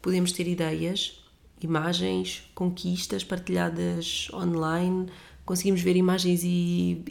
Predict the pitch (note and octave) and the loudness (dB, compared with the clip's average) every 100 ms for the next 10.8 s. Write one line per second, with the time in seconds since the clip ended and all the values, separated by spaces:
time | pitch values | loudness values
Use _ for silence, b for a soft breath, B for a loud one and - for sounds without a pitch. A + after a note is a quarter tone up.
0 | - F3+ F3 F3 F3 - F3+ F3+ F3 - | -4 0 2 2 2 2 2 0 0 -2
1 | F3 E3+ E3 E3 E3 B F3 F3 E3 F3 | 0 4 4 2 -2 B -2 0 2 0
2 | F3+ E3 E3 - E3 E3 D#3+ - - E3 | 0 0 2 2 2 2 0 -6 -12 -4
3 | D#3+ E3 D#3+ D#3+ - F3+ E3+ D#3+ D#3 D3+ | 0 2 2 0 0 2 2 2 0 0
4 | E3+ F3 - F3+ F3+ F3 B B - F#3 | 0 0 0 2 0 -2 B B -2 2
5 | F#3 F3 F3 - F3 E3+ D#3+ - - D#3+ | 2 2 0 0 -2 0 -2 -4 -4 -2
6 | D#3 E3+ E3+ F3 F3 B B B B F#3 | 0 0 0 -2 -6 B B B B 0
7 | F#3 G#3 A#3+ A3+ G3+ A3 - G#3+ G3+ F3+ | 2 2 0 0 0 0 0 -2 -4 -4
8 | F#3+ G#3 A3 - - - _ _ _ _ | -4 -4 -2 -6 -10 -20 _ _ _ _
9 | _ _ _ _ _ - A#3+ A#3 A3+ - | _ _ _ _ _ -2 0 0 -2 -4
10 | A3+ A3 A3+ A3+ - G3+ F3+ F3+ | -4 -2 -2 -2 -2 -2 -2 -4